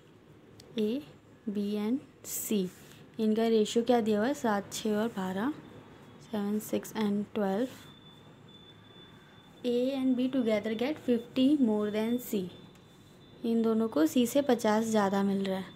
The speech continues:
रेशियो में कितना ज़्यादा मिल रहा है? अगर देखेंगे इनका रेशियो सात और छः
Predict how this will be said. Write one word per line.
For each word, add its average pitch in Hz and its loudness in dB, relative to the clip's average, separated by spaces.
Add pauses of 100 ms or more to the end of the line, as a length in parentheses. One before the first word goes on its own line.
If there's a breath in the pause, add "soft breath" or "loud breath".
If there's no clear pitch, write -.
(120)
रेशियो 240 8
में 294 6
कितना 285 2
ज़्यादा 262 2
मिल 262 4
रहा 240 0
है? 320 -4 (600 loud breath)
अगर 226 4
देखेंगे 247 6
इनका 254 6
रेशियो 233 4
सात 220 0
और 240 2
छः 233 2